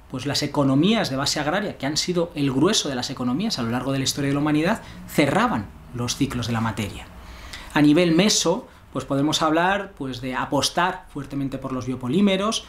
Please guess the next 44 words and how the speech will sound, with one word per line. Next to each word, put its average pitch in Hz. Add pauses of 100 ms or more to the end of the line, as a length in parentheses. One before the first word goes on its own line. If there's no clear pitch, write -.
(240)
apostar 151
por 165
medidas 160
como 139
el 127
puerta 160
a -
puerta 175 (200)
para 156
recoger 151
nuestros 165
residuos 202
y 185
maximizar 147
la 185
capacidad 131
de 156
compostar 127
la 117
materia 113
orgánica, 175 (260)
algo 131
que 131
ha -
sido 147
tremendamente 135
polémico 131
en 131
Euskadi 147
últimamente, 135 (160)
pero 135
también 143
tremendamente 135
exitoso 165
tanto 123
en 127
Euskadi 214
como 123
en 127
lugares 135
grandes 180
como 113
Milán, 156
¿no? 196